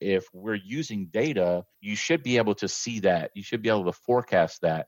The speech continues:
Now, I'm not saying there wouldn't be, you know, a, a lack of supply, but it shouldn't have been as drastic as it was if we had a better supply chain system.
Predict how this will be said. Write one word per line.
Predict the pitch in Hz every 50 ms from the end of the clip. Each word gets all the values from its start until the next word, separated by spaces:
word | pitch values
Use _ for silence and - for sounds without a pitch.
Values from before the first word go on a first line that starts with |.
| _ _ -
Now, | 98 95
I'm | 95
not | 107 113 110 -
saying | - 117 107 104 101
there | 98 95
wouldn't | 95 101 107 104 101 95 85
be, | - 98 92 95 95 95 92 90 -
you | - 101
know, | 92 87 85 82 - -
a, | 85 85 - -
a | 87
lack | 87 92 101 104 -
of | - 82
supply, | - - - - - 135 131 113 98 92
but | 85 90 92 90
it | 87
shouldn't | - - - 104 95
have | 92 85
been | 82 98 92 90 87 85 82 82 - -
as | 85 80 -
drastic | - 90 85 85 - - 85 - -
as | 82 80 82
it | 85 78
was | - 107 120 110 92 87 85 87 - - - - - _ _ _ _ _
if | 113 123 - -
we | 117 107
had | 107 104 92
a | 87 85 - _ _
better | - 95 92 90 82
supply | - - - - _ 127 135 135
chain | - - 95 85 80
system. | 78 - - 80 - - - 73 71